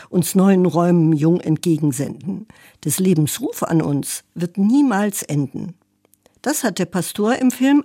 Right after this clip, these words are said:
auch verschwiegen. Schade eigentlich. Denn erst dann kann man mit Hermann Hesse sagen, „Wohlan, denn Herz, nimm Abschied und gesunde.“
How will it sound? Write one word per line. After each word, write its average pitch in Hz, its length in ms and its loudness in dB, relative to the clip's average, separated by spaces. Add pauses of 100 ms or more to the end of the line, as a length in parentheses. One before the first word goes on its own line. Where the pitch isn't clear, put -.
auch 175 200 0
verschwiegen. - 760 -10 (320)
Schade 196 400 -2
eigentlich. - 680 -10 (420)
Denn 190 100 0
erst - 300 -4
dann 285 200 0
kann - 160 -4
man 247 160 4
mit 226 180 0
Hermann 185 280 2
Hesse 185 320 -2
sagen, 170 460 2 (320)
„Wohlan, 185 400 4
denn 170 160 4
Herz, 143 420 -2 (300)
nimm 139 160 -2
Abschied - 640 -4 (360)
und 247 260 2
gesunde.“ 135 580 -2